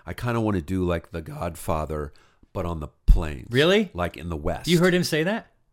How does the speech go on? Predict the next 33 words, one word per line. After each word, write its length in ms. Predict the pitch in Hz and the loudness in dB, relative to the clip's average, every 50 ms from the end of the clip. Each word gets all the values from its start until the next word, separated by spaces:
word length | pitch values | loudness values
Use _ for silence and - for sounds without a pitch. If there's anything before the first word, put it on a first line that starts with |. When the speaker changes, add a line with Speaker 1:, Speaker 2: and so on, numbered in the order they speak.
| _ - | _ 4
Speaker 1:
Yeah. 260 | 120 143 113 - - - - _ _ _ _ - | 6 6 6 6 0 -12 -20 _ _ _ _ -8
And 180 | 95 95 101 | -4 -2 0
I, 120 | 101 98 101 | 0 0 -2
and 240 | - 92 98 101 151 | -2 -4 -4 -2 0
Speaker 2:
Ye-, 80 | 165 | 0
Speaker 1:
he 120 | - 113 - | 2 2 6
would, 80 | 156 170 | 8 8
Speaker 2:
year-, 120 | 185 202 | 8 8
Speaker 1:
he 180 | - 147 127 131 | 8 4 6 8
would 60 | 180 | 10
Speaker 2:
years 140 | 196 202 170 | 10 10 10
Speaker 1:
talk 180 | 147 131 127 127 | 8 8 8 8
Speaker 2:
before. 180 | 202 190 143 107 | 6 4 4 4
Speaker 1:
to 40 | - | 2
Tom. 400 | 127 123 113 95 76 76 69 - | 2 2 0 0 -2 -6 -12 -4
Oh, 120 | - 156 170 | 0 2 2
yeah. 280 | 160 175 160 101 - - - _ - _ - | 2 2 0 -2 -4 -6 -14 _ -20 _ -10
And 120 | 101 101 113 | -6 -4 -2
he 120 | 123 123 | -2 -2
would 160 | 120 120 - | -2 -2 -2
talk 200 | - 120 - - - | 0 0 0 0 0
to 80 | 110 | -6
Tom 300 | 90 - 101 95 95 95 | -6 -4 -4 -4 -2 -4
about 260 | 95 - 85 87 90 87 | -4 -6 -4 -4 -4 -4
it, 60 | 73 | -6
and 100 | 73 82 | -10 -12
Tom 220 | 90 90 87 85 | -10 -8 -8 -8
would 100 | 85 87 - | -10 -10 -8
say, 140 | 92 90 | -8 -8
"That's 140 | 87 87 - | -8 -8 -10
a 60 | 92 | -12
great 260 | - - 113 120 123 117 | -6 -2 0 0 2 2
idea." 460 | 107 101 95 95 95 92 92 90 | 0 0 0 -2 -4 -2 -2 -4